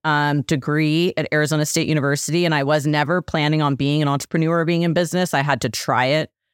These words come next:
um, off some recommendations, and I was always afraid, afraid of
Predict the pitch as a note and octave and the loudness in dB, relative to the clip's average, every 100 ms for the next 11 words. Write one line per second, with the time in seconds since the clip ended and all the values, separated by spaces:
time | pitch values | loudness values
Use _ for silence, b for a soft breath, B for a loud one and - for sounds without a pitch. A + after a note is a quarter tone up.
0 | _ _ - D3 C#3 B2 A#2+ B2+ C3 - | _ _ -2 0 2 0 0 0 0 0
1 | D#3 D3+ D#3 D#3 D3 C#3+ C#3+ E3 D#3+ E3 | 0 0 0 0 0 0 0 0 2 0
2 | - - D#3 D3 D3 C#3+ C#3 - _ _ | -2 -2 0 2 2 0 -2 -6 _ _
3 | _ _ _ _ - E3+ F3 F#3+ G3+ G#3+ | _ _ _ _ -2 0 0 0 0 -2
4 | - _ F3+ C#3 A2 - C#3+ - F#3+ F#3 | -6 _ 0 2 0 -2 -4 -4 -2 0
5 | F#3+ | 0